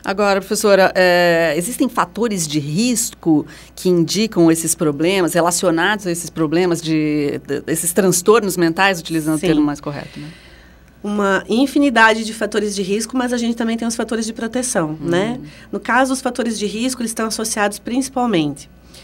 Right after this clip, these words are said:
Speaker 2: a questões de relacionamento pais e filhos, então, adultos com dificuldade pra cuidar das crianças, né? E aí a gente pode associar aí, por exemplo, pais adolescentes,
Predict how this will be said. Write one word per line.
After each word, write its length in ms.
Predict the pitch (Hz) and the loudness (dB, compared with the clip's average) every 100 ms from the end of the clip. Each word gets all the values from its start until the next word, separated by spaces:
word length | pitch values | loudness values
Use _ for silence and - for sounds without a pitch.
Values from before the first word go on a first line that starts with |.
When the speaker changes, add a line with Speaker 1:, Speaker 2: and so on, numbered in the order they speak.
| - - - | -20 -20 -8
Speaker 2:
a 300 | 185 185 175 175 | -2 2 2 0
questões 560 | 214 - 226 254 233 | -6 -4 -2 -2 -2
de 580 | 190 208 202 190 185 180 | -4 -4 -2 0 -2 -2
relacionamento 1040 | 180 202 214 220 202 185 180 214 220 208 180 - - | -4 -2 -2 -2 0 2 2 0 -2 -4 -6 -12 -8
pais 220 | - 196 196 | 0 0 0
e 40 | |
filhos, 440 | 196 170 185 220 | -8 -6 -6 -4
então, 480 | 202 185 180 175 175 | -4 -2 0 0 0
adultos 500 | 175 185 214 262 254 | -2 -2 -2 -4 -6
com 240 | - 226 208 | -8 -6 -4
dificuldade 800 | 196 - 214 185 190 208 208 214 - - - | -6 -8 -2 4 4 4 -2 -10 -14 -20 -8
pra 380 | - 196 190 180 180 | 2 4 6 4 -2
cuidar 420 | 254 208 202 240 | -2 4 4 4
das 140 | 226 | -2
crianças, 760 | - 196 180 180 196 240 - - 180 | -4 0 2 2 -2 -10 -12 -12 -6
né? 300 | 165 180 208 - - - - | -6 -6 -10 -18 -20 -20 -6
E 120 | 202 | 2
aí 140 | 196 202 | 4 4
a 20 | |
gente 200 | 214 220 | 2 -2
pode 200 | 208 202 | 0 0
associar 460 | 202 208 202 220 196 | 0 -4 -4 0 2
aí, 100 | 190 | 2
por 140 | 196 | -2
exemplo, 300 | 190 185 185 | -2 -2 -4
pais 280 | 185 196 190 | 0 2 2
adolescentes, 1080 | 190 185 190 - 185 180 180 180 175 170 | 2 0 0 -2 0 0 0 -2 -6 -8